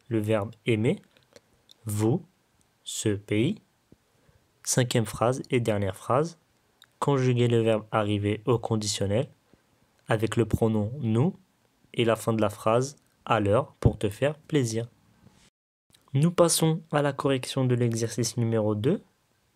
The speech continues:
Dans cet exercice, il fallait conjuguer les verbes suivants au conditionnel.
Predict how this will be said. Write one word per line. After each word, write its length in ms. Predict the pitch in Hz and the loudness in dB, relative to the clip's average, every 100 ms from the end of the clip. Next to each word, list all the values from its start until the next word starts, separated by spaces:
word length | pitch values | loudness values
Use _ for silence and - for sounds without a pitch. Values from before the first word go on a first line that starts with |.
| _ _ 127 | _ _ -2
Dans 120 | 120 | -2
cet 200 | - - | -2 -2
exercice, 640 | 117 113 113 - 117 - _ - | -2 0 -2 -4 -4 -6 _ -6
il 140 | 131 | -6
fallait 300 | - 135 131 | -2 0 0
conjuguer 480 | 123 123 117 117 117 | -2 -2 0 0 0
les 140 | 117 | 0
verbes 240 | 110 110 107 | 0 -2 -4
suivants 460 | - 107 107 104 - - | -6 -2 -2 -4 -8 -4
au 100 | 135 | -4
conditionnel. 680 | 131 123 110 - 101 123 | 0 -2 0 -2 0 -2